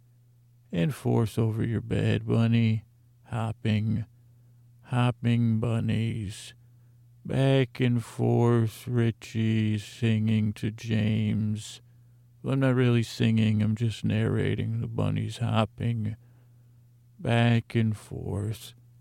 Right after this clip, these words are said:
back and forth, James. And oh, Richie's so tired that he's falling asleep.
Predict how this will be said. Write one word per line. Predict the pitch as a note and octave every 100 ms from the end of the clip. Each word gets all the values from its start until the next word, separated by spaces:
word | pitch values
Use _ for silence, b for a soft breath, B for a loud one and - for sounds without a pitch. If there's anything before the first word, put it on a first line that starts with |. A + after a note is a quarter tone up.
| - - - - _
back | D#3+ D3+ C#3+ C3+ -
and | B2 A#2+ A2
forth, | - A#2 A#2 A#2 A2+ G2+ -
James. | A2 G2+ G#2+ A2+ A2
And | A2+ A#2+
oh, | C3+ C3 B2
Richie's | A#2+ B2+ - A2+ -
so | A#2+ G#2+ -
tired | A2+ A2+ A#2 A2+ A2
that | G#2
he's | G#2+ A2+ A#2+ A#2+
falling | - A2 G#2+ A2 A2 A2 G#2+
asleep. | A2+ - - A2+ A2+ A2 A2